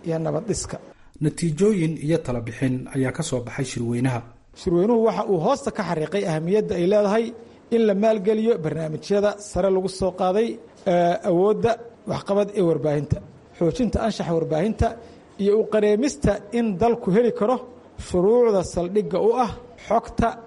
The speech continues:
Speaker 1: ama macluumaadka. Kobcinta warbaahin madax bannaan, ka qaybgalayaashu waxay ku baaqeen in la abuuro jawi ku habboon warbaahinta madax bannaan si ay uga shaqayso si xor ah oo xilkasnimo leh, taas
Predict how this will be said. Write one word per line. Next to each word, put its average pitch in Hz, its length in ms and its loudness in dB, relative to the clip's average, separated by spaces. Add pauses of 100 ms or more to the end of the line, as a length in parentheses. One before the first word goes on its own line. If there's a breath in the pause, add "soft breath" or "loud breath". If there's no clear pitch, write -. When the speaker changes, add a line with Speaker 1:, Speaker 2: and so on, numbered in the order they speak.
Speaker 1:
ama 165 260 -4
macluumaadka. 147 720 -2 (320)
Kobcinta 220 500 0
warbaahin 180 500 2
madax 185 280 2
bannaan, 185 340 0 (200)
ka - 120 -14
qaybgalayaashu 175 580 0
waxay 185 240 0
ku - 180 -2
baaqeen 151 460 -2 (400 loud breath)
in 240 220 4
la 196 160 4
abuuro 160 400 2
jawi 196 400 2
ku 233 120 0
habboon 185 460 0
warbaahinta 160 580 -2
madax 143 280 -6
bannaan 143 280 -6
si - 160 -12
ay 185 140 -4
uga 180 260 -2
shaqayso 190 520 -2 (380 loud breath)
si - 300 -2
xor 269 380 0
ah 240 180 0 (340 loud breath)
oo 175 120 0
xilkasnimo 175 640 -2
leh, 233 140 2 (320 loud breath)
taas 226 340 2